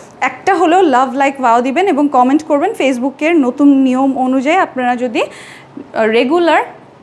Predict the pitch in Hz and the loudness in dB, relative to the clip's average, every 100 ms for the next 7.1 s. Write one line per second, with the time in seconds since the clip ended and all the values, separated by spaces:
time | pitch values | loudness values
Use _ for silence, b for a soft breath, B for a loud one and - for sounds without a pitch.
0 | - - - 285 302 403 370 294 359 262 | -20 -18 -4 0 0 0 -2 -2 -2 -2
1 | 262 330 311 359 254 240 262 320 262 226 | -2 -2 0 2 2 2 0 0 0 0
2 | 233 262 - - 240 240 247 247 311 247 | 0 0 -6 -10 -4 0 0 2 0 0
3 | 233 240 247 285 294 294 247 240 277 427 | -4 0 2 2 0 -2 -6 -4 -6 -6
4 | - - 240 233 370 - B B - 247 | -8 -8 -6 -2 -2 -4 B B -2 0
5 | 240 247 247 285 311 311 359 381 381 381 | 0 0 0 0 0 0 0 0 -2 0
6 | 349 330 403 440 392 247 247 233 233 233 | -2 -2 -2 0 2 0 0 -2 -2 -2